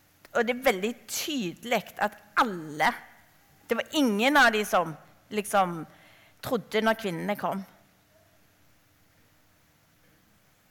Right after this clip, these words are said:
Det står at Johannes trodde når han så den tomme graven, men det står ikke helt hva han trodde, og hvordan han trodde. Men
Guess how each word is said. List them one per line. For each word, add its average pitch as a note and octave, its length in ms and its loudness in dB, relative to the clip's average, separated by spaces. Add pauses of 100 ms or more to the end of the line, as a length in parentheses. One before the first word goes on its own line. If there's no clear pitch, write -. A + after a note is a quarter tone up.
(1700)
Det A#3+ 140 -4
står C4+ 320 4
at C4 100 -4
Johannes C4 480 2
trodde A3+ 380 -2
når A#3+ 160 6
han A3+ 80 -4
så A3 180 -2
den G#3+ 160 0
tomme G3+ 380 0
graven, A3 400 6
men G#3+ 100 0
det G#3+ 60 -6
står G#3 160 -2
ikke B3 160 4
helt - 240 -2
hva G#3 160 4
han G3+ 180 4
trodde, - 500 0 (200)
og G3 180 0
hvordan - 300 -8
han C4 160 4
trodde. - 360 -4 (540)
Men B3 300 8